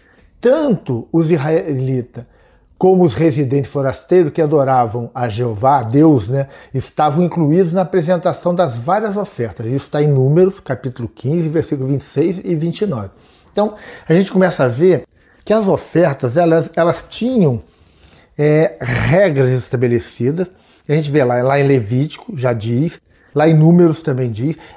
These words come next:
Haviam vários locais no Velho Testamento aonde nós vamos encontrar as regras estabelecidas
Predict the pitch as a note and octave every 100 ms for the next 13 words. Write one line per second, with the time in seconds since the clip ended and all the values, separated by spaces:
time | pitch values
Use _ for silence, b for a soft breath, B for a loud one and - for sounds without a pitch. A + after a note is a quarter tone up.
0 | B - F3+ F#3 A#3+ A#3 D3 F3 G#3+ B3+
1 | C4+ E3+ - _ - D#3+ D3+ C3 - C3
2 | B2 - - b b b b - C3+ C#3
3 | C3 A#2 - - - C3 E3+ E3+ - F3
4 | D#3+ F#3+ G#3+ E3 C#3+ C#3+ C3 C#3 C3 A#2+
5 | A#2+ A2 D#3+ E3+ D3 _ b b b -
6 | D3+ B2+ C3+ F#3+ F3+ E3 D#3 E3 D#3 B2+
7 | - - F#3+ D3+ C3